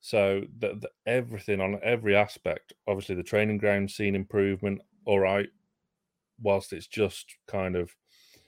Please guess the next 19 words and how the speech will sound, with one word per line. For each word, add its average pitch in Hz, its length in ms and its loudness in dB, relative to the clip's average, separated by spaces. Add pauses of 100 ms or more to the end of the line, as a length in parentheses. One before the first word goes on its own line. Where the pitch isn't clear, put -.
(400)
sticking - 420 -6
plasters 92 600 -2 (140)
on 92 180 0
the 90 60 -4
wound 87 440 0
sort 95 240 0
of 85 80 -12
thing 87 200 -4
for - 100 -10
now, 92 320 0 (400)
a 117 80 -2
new 107 180 0
training 90 360 -4
base 87 280 -4
will 87 120 -2
eventually 87 440 -4
be 78 140 -12
found, 85 400 -8
and, 85 340 -4